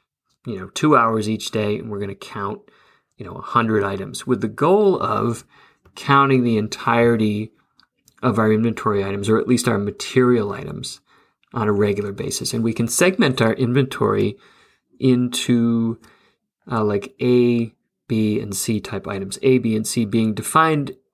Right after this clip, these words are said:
however you like, but generally it's your higher volume, uh, the things that move more quickly,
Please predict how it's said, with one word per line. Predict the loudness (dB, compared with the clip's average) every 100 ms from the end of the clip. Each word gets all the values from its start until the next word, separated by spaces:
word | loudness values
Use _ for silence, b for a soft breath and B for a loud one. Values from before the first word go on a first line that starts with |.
| -8
however | 0 4 4 4
you | 2
like, | 4 4 2 0
but | -4
generally | 0 0 2 0 0 0
it's | -2 -6 -4
your | -4
higher | 0 2 4 2
volume, | 2 0 2 4 4 2 0 -4 b b b b -6
uh, | -6
the | -4
things | 0 0
that | 0 -2
move | -4 -4
more | -4
quickly, | -4 -2 -4